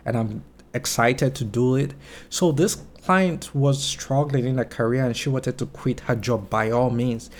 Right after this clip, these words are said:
In our coaching process, I noticed that, of course, we were able to identify, uh, these weaknesses, and we realized that, like, yeah, she had to build her weakness in order to thrive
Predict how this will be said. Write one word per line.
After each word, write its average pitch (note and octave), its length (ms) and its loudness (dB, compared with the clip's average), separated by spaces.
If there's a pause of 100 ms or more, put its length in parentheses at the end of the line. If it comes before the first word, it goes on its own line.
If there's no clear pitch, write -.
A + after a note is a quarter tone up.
(160)
In D3 80 6
our F3+ 160 6
coaching C3+ 400 0
process, B2 500 0
I A2+ 80 -2
noticed A#2+ 440 -2
that, A2+ 340 -2
of A#2+ 100 -6
course, A#2+ 260 0
we A#2+ 140 2
were A2+ 140 4
able A2+ 240 2
to - 120 -4
identify, A2 800 0 (500)
uh, A2+ 160 0 (120)
these C#3 180 2
weaknesses, C3 760 0
and A#2 100 0
we A#2+ 80 0
realized A2+ 580 0
that, - 240 -4
like, A#2+ 280 -4
yeah, B2+ 260 0 (360)
she A#2+ 200 0
had A2+ 240 0
to A#2 80 -4
build A2+ 720 0
her A2+ 280 0
weakness A#2 880 -2 (140)
in B2 260 -2
order B2 300 4
to A2+ 560 -2 (480)
thrive B2 1040 4